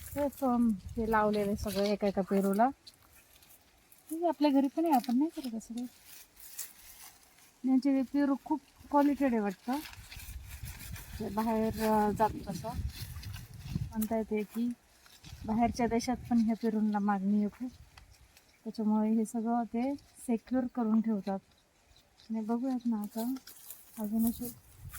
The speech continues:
मोठे पेरू किती झालेत बघा. रोज ह्यांच्या बागेतले पेरू ते तोडून विकायला वगैरे नेतात वाटतं. एक एक पेरू असे मोठे असतात वाटतं यांचे तिथे. तर पण, अ, सिस्टीम बघा ना, एक एक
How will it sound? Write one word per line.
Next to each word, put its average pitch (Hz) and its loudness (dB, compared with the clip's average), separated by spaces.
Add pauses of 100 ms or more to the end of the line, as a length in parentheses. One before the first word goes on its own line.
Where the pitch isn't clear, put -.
(120)
मोठे 226 -2
पेरू 208 -4
किती - -10
झालेत 202 -10 (180)
बघा. - 0 (560)
रोज 277 2
ह्यांच्या 277 2
बागेतले 240 -2
पेरू 226 -2
ते 220 -12
तोडून 240 -4 (440)
विकायला 214 -4
वगैरे 208 -4
नेतात 220 -2
वाटतं. 262 -8 (840)
एक 254 -2
एक 269 -2 (100)
पेरू 254 2
असे 262 0
मोठे 254 2
असतात 233 -4
वाटतं 202 -8
यांचे 208 -6 (640)
तिथे. 285 -4 (1800)
तर 269 -8
पण, 277 -10
अ, 269 -2 (380)
सिस्टीम 311 -2
बघा 311 -2
ना, 285 2
एक 285 0
एक 349 -10